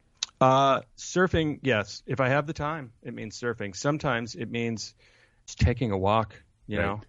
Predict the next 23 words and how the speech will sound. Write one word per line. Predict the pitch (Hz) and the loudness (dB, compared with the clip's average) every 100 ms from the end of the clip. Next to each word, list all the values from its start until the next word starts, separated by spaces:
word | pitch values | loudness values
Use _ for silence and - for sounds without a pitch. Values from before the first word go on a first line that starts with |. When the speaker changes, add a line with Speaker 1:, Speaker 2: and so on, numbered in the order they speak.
| _ | _
Speaker 2:
right. | 110 | -4
Speaker 1:
because | 113 135 | 0 0
I | 127 143 | 2 4
will, | 139 131 123 | 6 4 2
I, | 117 - | -2 -4
I'm | 101 131 | -6 -4
not, | 127 120 - _ _ _ _ _ _ - | -2 -4 -6 _ _ _ _ _ _ -14
other | 120 135 | -4 -4
than | 110 101 | -4 -6
surfing, | - 107 101 101 | -2 -2 0 -4
I'm | |
not, | 98 98 107 - | -4 -4 -6 -6
like, | 135 98 | -4 -2
an | 95 | -2
athlete | 95 101 104 95 98 98 | -2 -2 -2 -6 -8 -6
or | 110 | -8
something, | 98 104 104 | -6 -8 -8
and | 101 101 | -6 -4
I | |
don't | 104 98 | -2 -4
have | - 104 98 - _ _ _ _ _ _ _ | -4 -4 -4 -10 _ _ _ _ _ _ _
great | 101 110 90 | 2 2 4
habits. | 104 95 95 - - | 0 0 -2 -6 -18